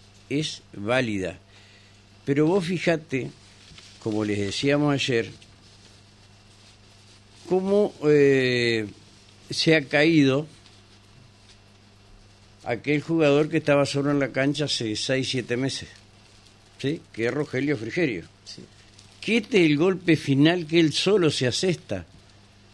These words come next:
Speaker 1: porque sabe que Bullrich no puede ganar a nivel nacional.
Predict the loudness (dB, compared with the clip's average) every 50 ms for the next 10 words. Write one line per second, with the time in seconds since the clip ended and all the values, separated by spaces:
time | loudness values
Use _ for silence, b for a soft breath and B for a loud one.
0 | -20 _ -20 _ -4 -4 -4 -2 -2 -2 -2 2 2 4 4 6 6 4 2 2
1 | 0 -4 -2 0 0 0 0 0 2 4 6 6 6 6 4 2 0 -2 -4 -2
2 | 0 2 4 4 2 2 0 0 2 2 4 2 2 2 2 4 4 4 4 4
3 | 2 2 2 0 0 0 0 0 -2 -2 -4 -4 -4 -2 -2 0 -2 -2 -4